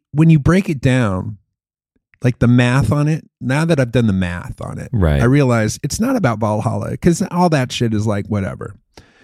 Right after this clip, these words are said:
Speaker 1: It's not about going to Valhalla. It's about, dude, in fourteen hundred, fifteen hundred, sixteen hundred, twelve hundred, zero hundred,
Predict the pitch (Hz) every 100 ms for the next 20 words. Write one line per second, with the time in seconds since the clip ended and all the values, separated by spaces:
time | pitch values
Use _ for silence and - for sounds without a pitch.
0 | _ _ _ _ - 143 - 190 262 196
1 | 151 - _ _ - 139 147 160 135 117
2 | 113 113 143 127 - - _ - 147 -
3 | 147 143 127 - - _ _ _ _ _
4 | _ 139 196 208 196 - _ _ _ 170
5 | 170 156 196 220 220 - 208 202 196 185
6 | 185 175 _ - - 190 - 180 170 170
7 | 160 - 175 165 - 165 165 156 151 -
8 | - 156 147 156 151 143 123 135 147 143
9 | 143 147 131 135 127